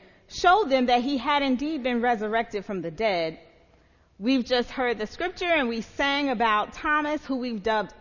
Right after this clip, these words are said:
Doubting Thomas. But he wasn't there that first time that Jesus appeared.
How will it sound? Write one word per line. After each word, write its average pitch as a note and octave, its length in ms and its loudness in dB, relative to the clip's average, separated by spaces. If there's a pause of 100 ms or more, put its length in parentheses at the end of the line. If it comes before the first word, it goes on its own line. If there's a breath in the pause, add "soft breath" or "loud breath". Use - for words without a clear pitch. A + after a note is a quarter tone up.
(160)
Doubting B3 460 4
Thomas. E3+ 500 -6 (340 loud breath)
But D4+ 100 0
he F#4+ 160 6
wasn't G4+ 400 6
there C#4+ 220 8
that A#3+ 260 0
first G#3+ 240 -4
time F#3+ 240 -2
that E3 180 -6
Jesus F3 380 -8
appeared. D#3+ 560 -8